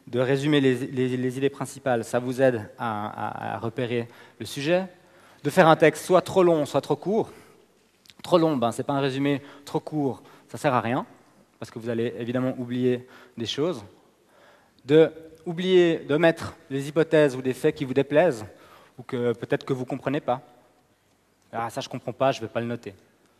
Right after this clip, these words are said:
Posez-vous plutôt la question de euh, pourquoi je comprends pas ? Est-ce que je peux aller chercher dans une autre,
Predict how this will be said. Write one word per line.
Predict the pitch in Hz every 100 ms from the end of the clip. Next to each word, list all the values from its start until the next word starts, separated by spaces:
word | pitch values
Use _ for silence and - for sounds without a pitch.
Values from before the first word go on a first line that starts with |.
| _ _ _ _ _ _ _ _ _
Posez-vous | - 123 131
plutôt | 127 147
la | 139
question | 131 - 139
de | 117 113 - - _ _ _ _
euh, | 113 107 104
pourquoi | - - 143
je |
comprends | - 127 135
pas ? | 147 143
Est-ce | 135
que | 131
je |
peux | -
aller | 120
chercher | - 151 143
dans | 127
une | 123
autre, | 135 143 -